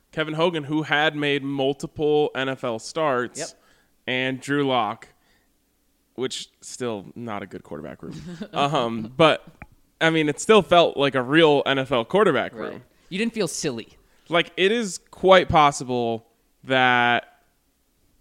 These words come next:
Speaker 1: there are teams, uh, in college football that have a better quarterback room.
Speaker 2: <laughs>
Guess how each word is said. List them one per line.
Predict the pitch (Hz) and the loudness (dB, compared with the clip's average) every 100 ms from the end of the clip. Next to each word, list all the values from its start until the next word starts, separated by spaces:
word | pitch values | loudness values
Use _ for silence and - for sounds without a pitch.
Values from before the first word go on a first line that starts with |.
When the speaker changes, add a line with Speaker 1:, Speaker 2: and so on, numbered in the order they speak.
| _ _ - | _ _ -20
Speaker 1:
there | 120 143 143 139 | -4 2 4 4
are | 127 135 131 | 2 2 2
teams, | 131 - 156 156 156 147 - | 0 -4 -4 -4 -4 -6 -8
uh, | - 127 120 113 110 101 - | -4 0 0 0 -2 -4 -6
in | 110 127 127 123 120 - _ _ | -8 -6 -6 -6 -8 -10 _ _
college | - 131 123 | -4 -2 -2
football | - 110 98 98 | -6 -6 -6 -4
that | 98 | -4
have | 110 107 104 | -2 -2 -4
a | 107 | -6
better | 104 101 101 | -6 -6 -6
quarterback | - 110 117 82 220 | -6 -6 -4 -6 -8
room. | 214 120 | -10 -10
Speaker 2:
<laughs> | 226 | -12